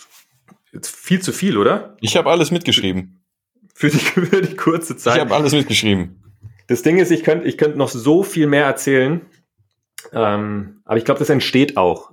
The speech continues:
Speaker 1: Also wir werden in dem, in dem Podcast ja so viel von uns teilen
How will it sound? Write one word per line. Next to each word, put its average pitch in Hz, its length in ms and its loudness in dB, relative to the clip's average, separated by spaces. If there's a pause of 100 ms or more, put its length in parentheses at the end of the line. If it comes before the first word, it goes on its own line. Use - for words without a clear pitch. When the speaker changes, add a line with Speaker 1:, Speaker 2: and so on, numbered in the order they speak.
Speaker 1:
Also 107 240 -2
wir 117 100 2
werden 127 320 2
in 113 140 0
dem, 110 200 2
in 113 100 -2
dem 113 100 2
Podcast 120 500 -2
ja 113 100 4
so 107 260 2
viel 135 340 0
von 120 200 -2
uns 110 160 -2
teilen 117 500 0